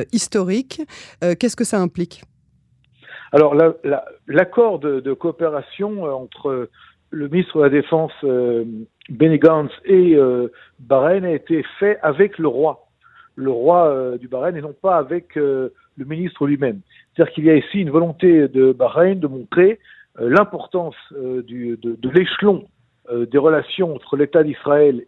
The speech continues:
Speaker 2: et, euh, et le royaume, euh, du Bahreïn, et également, euh, de montrer, euh, aux ennemis du Bahreïn, entre autres ici, euh, euh, l'Iran, que Bahreïn n'est plus tout seul, Bahreïn n'est plus seulement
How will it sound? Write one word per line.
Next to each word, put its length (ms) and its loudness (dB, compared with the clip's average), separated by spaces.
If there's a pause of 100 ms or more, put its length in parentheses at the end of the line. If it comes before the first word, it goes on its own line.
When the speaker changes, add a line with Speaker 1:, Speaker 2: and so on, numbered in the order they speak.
Speaker 2:
et, 240 2
euh, 380 -4 (320)
et 80 0
le 80 2
royaume, 520 0 (380)
euh, 160 -6
du 100 -14
Bahreïn, 580 -2
et 160 2
également, 600 -2
euh, 100 0
de 80 -4
montrer, 580 0
euh, 340 -2 (280)
aux 120 -4
ennemis 280 -2
du 100 -8
Bahreïn, 360 -4
entre 240 -14
autres 140 -8
ici, 360 -2
euh, 220 0 (480)
euh, 240 -2
l'Iran, 520 4
que 600 -6
Bahreïn 340 -4
n'est 100 -8
plus 280 -10
tout 140 -14
seul, 360 0
Bahreïn 300 -4
n'est 100 -4
plus 200 -10
seulement 460 0